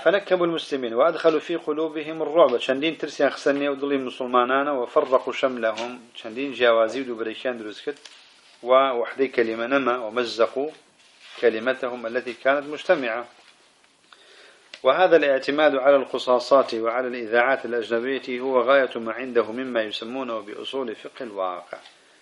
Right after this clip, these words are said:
زۆر کەس دەڵێ فقهی واقعتان نییە سەلەفیەکان. ئێوە لە واقع شارەزان نین. هەر خەریکی کتێبە زەردەکان، هەر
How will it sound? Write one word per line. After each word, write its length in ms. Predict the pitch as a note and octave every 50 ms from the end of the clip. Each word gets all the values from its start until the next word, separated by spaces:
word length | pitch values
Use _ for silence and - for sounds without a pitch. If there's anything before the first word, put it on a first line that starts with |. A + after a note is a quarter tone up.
| _ _ -
زۆر 120 | D3+ D#3+ D3+
کەس 100 | D3 C#3
دەڵێ 200 | C3 C3 C3 C3+
فقهی 340 | C3 - C#3+ - - B2+ A#2
واقعتان 580 | A#2 A#2+ A#2 - - C3 A#2+ - - A2+ G#2+ G#2+ G#2
نییە 180 | G#2 G2 F#2 - -
سەلەفیەکان. 560 | G#2+ G2+ G2 F#2+ - F#2+ F#2 - G2+ F#2+ F#2+ - _ _ _ _ _ _ _ _ _ _ -
ئێوە 160 | A#2+ C3 C3+ C3
لە 40 | B2 A#2
واقع 240 | A#2 A2+ - - B2
شارەزان 560 | - - B2 A#2 A#2 A2+ G#2+ A#2+ A#2+ A#2 A2 A2
نین. 180 | G#2+ G#2 G2+ G2 - _ - - _ _ _ _
هەر 100 | C#3+ C#3 -
خەریکی 280 | - C3+ C3 B2+ B2+ - -
کتێبە 260 | - - A#2+ A2 A2 A2+ G#2+
زەردەکان، 460 | A2+ A2+ G#2+ A2 A2+ - A#2+ A#2+ A2+ G#2+ A2+ B2
هەر 80 | B2+